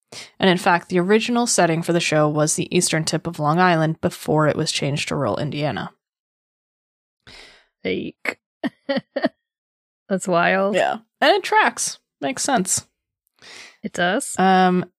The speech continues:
Speaker 1: now, following the release of Stranger Things on Netflix, the Montauk Project conspiracy theory began to gain traction again, moving from the fringes to a more mainstream consciousness,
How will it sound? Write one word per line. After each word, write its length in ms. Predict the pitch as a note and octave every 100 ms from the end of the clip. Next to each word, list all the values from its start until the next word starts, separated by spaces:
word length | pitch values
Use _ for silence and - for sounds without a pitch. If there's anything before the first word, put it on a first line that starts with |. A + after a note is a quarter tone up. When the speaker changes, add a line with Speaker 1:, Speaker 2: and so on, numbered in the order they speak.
| _
Speaker 1:
now, 140 | F#3+
following 840 | F#3 - - - G#3+ B3 C4+ C4 B3
the 100 | A3+
release 340 | G3 F#3 F3+
of 80 | D#3+
Stranger 360 | - E3 E3 E3
Things 280 | D3+ D3
on 160 | D3 D3+
Netflix, 540 | A#3+ - - A#3 -
the 100 | -
Montauk 520 | A3+ A3+ A#3 A#3 A#3 -
Project 400 | F#3+ F#3 E3+ -
conspiracy 580 | E3 - G#3+ G#3 G3+ G3
theory 260 | F#3+ F#3
began 440 | F3+ F3+ D#3+ D#3+ E3
to 140 | -
gain 240 | D#3 C3
traction 440 | - C#3 - - -
again, 600 | E3+ F3 A3+ G#3+ G#3 A3 G#3+
moving 300 | A#3 A#3+ A#3
from 200 | A3+ A3
the 80 |
fringes 560 | A3 - A#3 A#3 A#3 A3+
to 140 | -
a 100 | -
more 260 | G3 F#3+ G3
mainstream 720 | F#3+ G3 G#3+ G#3+ - F#3+ F3+
consciousness, 800 | F3+ E3 D#3 - - - D4+